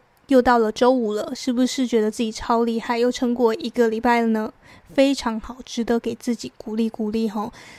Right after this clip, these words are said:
恭喜你呢，来到了周末，明天又来到了非常快乐的假期了。那大家呢，要好好的把握咯。再趁着假期呢，多看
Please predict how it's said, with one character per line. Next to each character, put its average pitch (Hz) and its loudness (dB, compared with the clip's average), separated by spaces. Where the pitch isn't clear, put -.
恭 269 4
喜 247 0
你 226 0
呢， 208 -2
来 208 -4
到 226 0
了 214 0
周 240 2
末， 269 2
明 240 2
天 320 0
又 254 4
来 220 -2
到 240 2
了 220 -4
非 285 -4
常 247 0
快 285 0
乐 254 2
的 233 -6
假 240 -6
期 - -10
了。 - -14
那 226 -4
大 233 -2
家 226 -6
呢， 226 -6
要 226 -6
好 - -14
好 240 0
的 240 -2
把 - -10
握 262 2
咯。 262 2
再 247 2
趁 262 0
着 247 4
假 247 2
期 247 -6
呢， 220 -2
多 233 2
看 233 -2